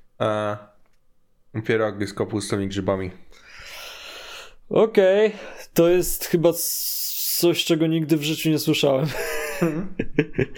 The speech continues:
Speaker 2: <laughs>
Speaker 1: O.
Speaker 2: Że pie-, pierogi z kapustą i grzybami były czyjeś ulubione, ale sza-, szanuję takie, no. Tak długo jak to są pierogi, jestem w stanie to zaakceptować.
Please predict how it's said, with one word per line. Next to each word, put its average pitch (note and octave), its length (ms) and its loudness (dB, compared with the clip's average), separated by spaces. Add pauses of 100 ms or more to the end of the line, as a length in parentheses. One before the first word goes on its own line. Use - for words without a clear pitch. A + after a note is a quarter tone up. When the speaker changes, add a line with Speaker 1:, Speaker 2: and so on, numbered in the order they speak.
(200)
Speaker 2:
<laughs> - 800 -2
Speaker 1:
O. G2+ 240 2
Speaker 2:
Że B2+ 180 0
pie-, C#3 340 0
pierogi C3+ 340 2
z B2+ 80 -4
kapustą C#3+ 440 0
i C#3 40 2
grzybami C3+ 400 0
były C3 240 0
czyjeś C3 380 -2
ulubione, C3 440 0
ale B3 400 0
sza-, A3 320 -2
szanuję C#3 460 0
takie, B2 300 -4
no. A#2+ 200 -6
Tak C3+ 180 2
długo C3+ 220 2
jak B2+ 160 0
to - 60 -12
są C3+ 220 0
pierogi, C3 340 2
jestem B2+ 300 -2
w - 40 -4
stanie A#2+ 280 -2
to A#2 60 -10
zaakceptować. B2 840 -4